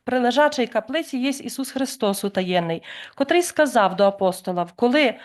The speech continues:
коли їм буря на озері Ганезарецькому за, м,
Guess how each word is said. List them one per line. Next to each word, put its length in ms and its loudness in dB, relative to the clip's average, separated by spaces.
коли 220 2
їм 160 2
буря 240 4
на 160 4
озері 480 0
Ганезарецькому 960 -2
за, 320 0
м, 480 -6